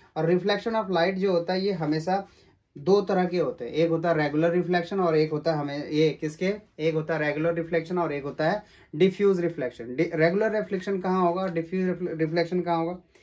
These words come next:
ये डिपेंड करता है ऑब्जेक्ट के नेचर के ऊपर, ऑब्जेक्ट के नेचर के ऊपर। अगर हम ऑब्जेक्ट की अगर बात करें कि कोई एक ऐसा ऑब्जेक्ट जो बहुत स्मूथ है, बहुत ही शाइनी है, just like mirror, तो वहाँ जो reflection होगा ना,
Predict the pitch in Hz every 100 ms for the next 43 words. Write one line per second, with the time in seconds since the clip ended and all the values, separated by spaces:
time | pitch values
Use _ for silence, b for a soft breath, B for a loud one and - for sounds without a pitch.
0 | b b b 175 165 180 196 202 175 160
1 | 170 170 147 143 160 156 175 151 139 151
2 | 135 135 117 113 117 123 127 156 151 202
3 | 233 233 - 147 156 160 151 135 110 104
4 | B B B B B B 160 214 220 220
5 | 190 170 214 208 214 214 170 170 180 180
6 | 185 185 190 196 202 202 185 165 170 170
7 | 147 127 127 123 - _ 143 175 185 156
8 | 160 190 190 170 - 160 151 147 120 110
9 | - 123 156 175 185 185 175 165 147 143
10 | 147 127 113 123 131 151 160 151 143 143
11 | 135 117 - b b b b _ 170 165
12 | 160 175 208 202 202 185 175 160 156 165
13 | 139 139 156